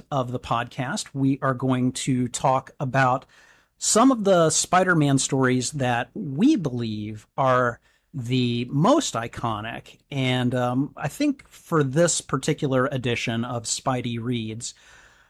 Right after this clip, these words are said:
um, it's, we mostly kind of went over the Amazing Spider-Man. So, uh, Dan, I would like just to, I, I would like for you to start it off, and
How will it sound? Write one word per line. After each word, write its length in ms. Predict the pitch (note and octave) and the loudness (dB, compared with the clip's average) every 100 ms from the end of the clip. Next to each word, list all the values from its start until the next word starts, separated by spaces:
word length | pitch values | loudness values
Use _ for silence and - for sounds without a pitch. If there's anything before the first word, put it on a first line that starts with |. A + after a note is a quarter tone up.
| _ - | _ -2
um, 460 | B2+ A#2+ A2+ A2+ - _ _ D#3 | 2 2 0 -4 -8 _ _ 0
it's, 420 | C#3+ - - - | 0 2 -2 -4
we 460 | F#3 D#3+ - E3 F3 | -6 -6 -4 2 4
mostly 420 | F3 F3+ - D3+ | 6 4 2 0
kind 240 | - D#3 C#3+ | 2 2 2
of 100 | B2+ | 2
went 220 | C3 B2+ | 2 2
over 360 | C#3 C3 B2+ B2 | 0 2 2 2
the 140 | B2 | 2
Amazing 480 | A#2 A#2 A#2 A#2+ A2+ | 0 0 -2 -2 -2
Spider-Man. 920 | - - A2+ A2+ A2 B2+ C3 F3+ G3 | -4 -2 -2 -2 -4 -8 -10 -10 -6
So, 400 | - C3 A#2+ A#2+ - - - _ - | -2 0 0 -2 -10 -20 -20 _ 0
uh, 220 | D#3 D#3+ E3 E3+ - _ - | 2 2 -2 -14 -20 _ 2
Dan, 340 | C4 C#4+ C4+ | 4 4 2
I 140 | F#3+ D4 | 2 4
would 180 | C4 | 2
like 500 | F#3+ G3 G3 - - _ | 2 0 0 -4 -20 _
just 380 | - E3+ D#3+ - | -6 -2 -2 -2
to, 440 | - D#3+ C#3+ C#3+ D#3 _ - | 2 4 4 2 -2 _ -2
I, 140 | E3+ - | 0 2
I 60 | |
would 100 | F3 | 2
like 200 | D#3+ B3 | 4 2
for 140 | - A3 | 2 0
you 200 | D3+ C3+ | 2 2
to 80 | B2+ | 2
start 280 | - A2 A2 | -2 -4 -4
it 100 | G#2+ | -10
off, 400 | G#2 - - - _ | -10 -10 -12 -20 _
and 320 | D#3 D3 C#3+ | 2 4 4